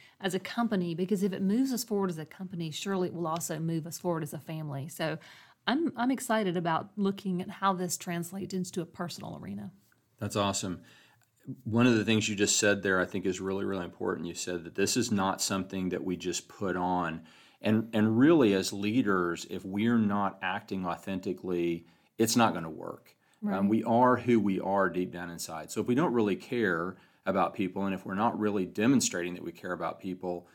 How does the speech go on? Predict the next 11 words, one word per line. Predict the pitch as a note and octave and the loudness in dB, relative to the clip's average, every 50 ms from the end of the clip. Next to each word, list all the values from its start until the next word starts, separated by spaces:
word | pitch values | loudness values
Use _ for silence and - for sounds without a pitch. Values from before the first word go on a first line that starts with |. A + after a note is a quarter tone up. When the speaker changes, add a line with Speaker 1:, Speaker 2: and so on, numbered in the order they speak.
| _ _ _ _ _ | _ _ _ _ _
Speaker 2:
uh, | - G2 F2 F2 F2 - - - - | -8 -6 -6 -4 -6 -8 -10 -12 -12
if | - F#2+ - | -12 -6 -6
we're | G#2+ G#2 | -2 0
gonna | A2+ A2 G#2 | 2 2 2
do | G2 A2+ A#2 C3 | 4 6 6 6
it, | C3+ G#2 | 6 6
we're | A2 G2+ | 4 0
gonna | A2 G#2 G2+ | 0 0 0
do | F2+ G2+ G2+ | -2 -2 -2
it | F#2+ | 0
everywhere. | F#2+ F2 - - - - E2+ E2+ E2+ F2 F#2+ A2 | 0 0 -2 -4 -6 -6 -4 -2 -2 -2 -4 -6